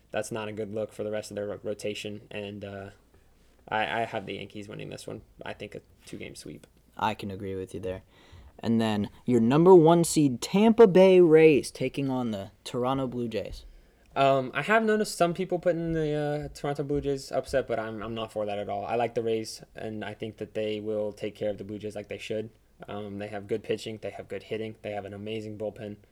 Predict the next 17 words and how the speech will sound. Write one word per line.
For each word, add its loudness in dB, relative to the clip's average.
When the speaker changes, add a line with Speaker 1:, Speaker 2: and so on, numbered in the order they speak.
Speaker 1:
The, -4
I, -2
they're 2
my -2
favorite -4
to -2
go -2
to -10
the, -8
uh, -10
the 2
A 2
L 2
C -4
S -2
from -10
that -6